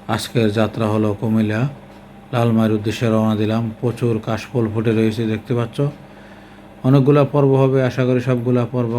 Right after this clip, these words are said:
কন্টিনিউ করলে বুঝতে পারবা কেমন ছিল সুন্দর দৃশ্য, সুন্দর পরিবেশ। আমাদের কুমিল্লা বিশাল এরিয়া নিয়ে কাশফুল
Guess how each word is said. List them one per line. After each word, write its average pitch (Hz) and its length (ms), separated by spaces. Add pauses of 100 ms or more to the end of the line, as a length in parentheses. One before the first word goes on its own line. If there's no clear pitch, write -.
কন্টিনিউ 120 440
করলে 117 240
বুঝতে 117 280
পারবা 135 240 (1300)
কেমন 139 260 (100)
ছিল 139 140 (240)
সুন্দর 131 280 (120)
দৃশ্য, 123 200 (240)
সুন্দর 123 280 (100)
পরিবেশ। 123 380 (680)
আমাদের 117 300 (100)
কুমিল্লা 120 380 (1300)
বিশাল 120 460 (840)
এরিয়া 127 360
নিয়ে 123 180 (100)
কাশফুল 123 380